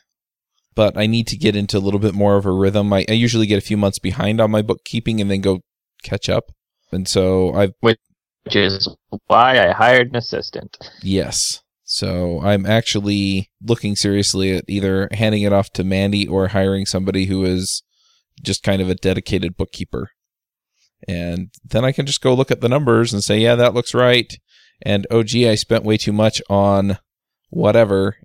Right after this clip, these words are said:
Speaker 1: and figure that out.
Speaker 2: Yeah, mine, I've been using a numbers spreadsheet for, I don't know, five or six years now. Well, since I started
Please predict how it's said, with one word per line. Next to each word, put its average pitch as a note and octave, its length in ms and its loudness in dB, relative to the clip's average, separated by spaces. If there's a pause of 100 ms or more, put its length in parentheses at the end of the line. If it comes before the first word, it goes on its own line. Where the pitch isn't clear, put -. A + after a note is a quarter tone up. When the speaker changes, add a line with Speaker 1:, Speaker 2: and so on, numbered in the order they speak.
Speaker 1:
and G2 120 -8
figure G2 220 0
that F#2+ 160 0
out. G2 200 0 (960)
Speaker 2:
Yeah, A2+ 240 4
mine, D#3+ 580 2 (100)
I've C3+ 240 0
been B2 200 -2
using A#2 240 2
a G#2 40 2
numbers G2+ 420 2
spreadsheet G#2 540 0
for, - 420 -4 (720)
I F2 140 2
don't F2 120 0
know, F#2+ 200 2 (180)
five - 240 2
or G#2+ 40 2
six - 260 2
years G2+ 260 4
now. D#3 300 0 (400)
Well, G#2 120 4
since A2 160 0
I - 20 4
started G#2 400 0